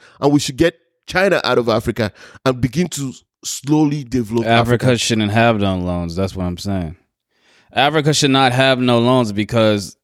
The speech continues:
Speaker 2: everywhere else is coming into Africa stealing. So these other countries owe you, owe Africa.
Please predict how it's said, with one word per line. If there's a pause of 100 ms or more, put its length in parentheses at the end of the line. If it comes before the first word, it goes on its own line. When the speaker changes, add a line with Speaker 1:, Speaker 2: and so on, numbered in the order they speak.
(180)
Speaker 2:
everywhere
else
is
coming
into
Africa
stealing. (880)
So
these
other
countries
owe
you, (140)
owe
Africa.